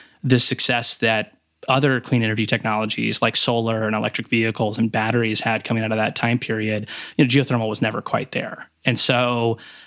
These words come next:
a lot of people adopted a mentality of, you know, "Been there, done that, no need to look at geothermal again." And, and a lot of people had not started looking at this deep decarbonization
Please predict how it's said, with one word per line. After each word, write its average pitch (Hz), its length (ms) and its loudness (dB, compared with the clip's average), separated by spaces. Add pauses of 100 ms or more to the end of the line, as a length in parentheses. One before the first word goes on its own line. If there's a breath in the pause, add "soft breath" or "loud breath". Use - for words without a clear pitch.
(160 loud breath)
a 123 80 4
lot 127 240 4
of 127 80 -8
people 127 320 0
adopted 113 440 0
a 113 60 0
mentality 113 640 2
of, 107 400 -2
you 139 80 6
know, 113 100 2
"Been 120 260 4
there, 117 180 2
done 110 260 0
that, 113 400 0
no 120 120 2
need 110 160 -2
to 117 40 -2
look 113 160 -2
at 107 80 -4
geothermal 123 560 2
again." 110 400 -2
And, 110 240 2
and 120 240 2
a 120 60 0
lot 127 160 4
of 127 60 -2
people 131 200 0
had 120 140 0
not 123 240 2
started 113 260 -4
looking 117 220 0
at 110 80 0
this 117 120 -4
deep 113 200 -6
decarbonization 113 1040 0